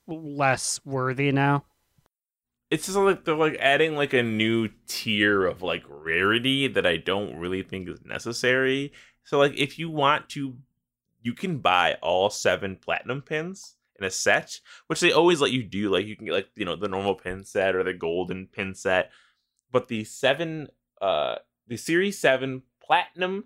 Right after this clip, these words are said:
Speaker 2: signature ten-piece pin set costs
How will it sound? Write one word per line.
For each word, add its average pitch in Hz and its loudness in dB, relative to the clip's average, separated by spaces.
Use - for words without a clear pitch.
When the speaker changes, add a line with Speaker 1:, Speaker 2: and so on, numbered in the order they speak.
Speaker 2:
signature 208 0
ten-piece 226 -4
pin 143 -6
set - -4
costs - 0